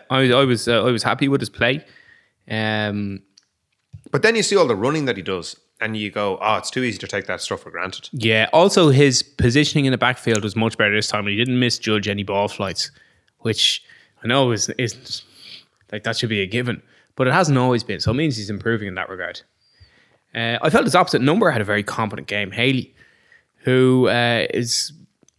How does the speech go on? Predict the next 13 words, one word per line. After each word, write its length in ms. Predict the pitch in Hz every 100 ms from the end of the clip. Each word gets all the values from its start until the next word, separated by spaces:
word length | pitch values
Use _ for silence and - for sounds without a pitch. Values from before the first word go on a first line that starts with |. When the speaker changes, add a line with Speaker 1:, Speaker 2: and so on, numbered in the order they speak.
| -
Speaker 1:
gets, 240 | - 147 -
gets 200 | 147 131
a 20 |
hard 200 | 117 127
time 300 | 117 131 147
'cause 160 | 135 117
he's 100 | 110
not 200 | 120 117
Simon 340 | - 120 113
Zebo, 480 | 104 123 123 123 113 -
but 220 | 123 113 - _ -
he's 300 | 120 127 -
signed 440 | 147 160 170 151